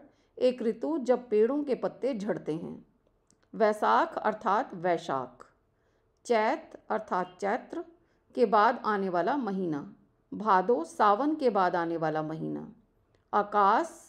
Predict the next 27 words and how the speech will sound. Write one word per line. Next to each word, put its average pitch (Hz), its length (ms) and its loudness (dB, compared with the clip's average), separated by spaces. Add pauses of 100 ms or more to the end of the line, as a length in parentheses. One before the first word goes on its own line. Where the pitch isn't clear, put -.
(320)
अर्थात 185 460 0
आकाश, 196 560 0 (760)
गगन। 170 420 0 (1600)
कवि 294 260 -2
कहता 233 340 -6
है 208 280 -4
कि 254 180 -10
नए 240 320 -6
इलाके 190 560 -4
में 190 140 -8
एक 254 520 -8
ही 240 140 -8
दिन 190 180 -8
में 185 180 -10
सब - 340 -10
कुछ - 320 -12 (420)
इतनी 339 340 -8
जल्दी 233 420 -4
बदल 226 280 -2
जाता 175 280 -6
है 196 320 -6
कि 247 340 -14
एक 254 280 -6
दिन 240 180 -4
पहले 208 320 -6
की 202 140 -10
दुनिया 202 440 -6